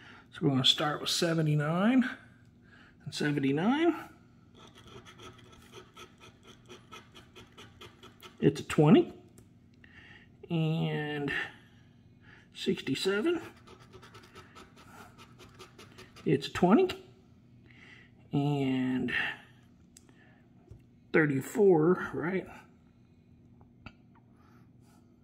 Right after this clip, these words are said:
No, forty-seven. Right here, right? Yeah, forty-seven.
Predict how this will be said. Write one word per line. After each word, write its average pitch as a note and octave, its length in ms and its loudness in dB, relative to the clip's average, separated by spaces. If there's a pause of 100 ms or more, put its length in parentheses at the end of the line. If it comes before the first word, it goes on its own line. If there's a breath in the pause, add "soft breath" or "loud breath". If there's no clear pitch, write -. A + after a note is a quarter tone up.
(1500 soft breath)
No, C3 180 2
forty-seven. C3 720 4 (920 loud breath)
Right E3+ 180 -2
here, B2 220 0
right? E3+ 300 -2 (3750 loud breath)
Yeah, - 140 0
forty-seven. A#2 640 -4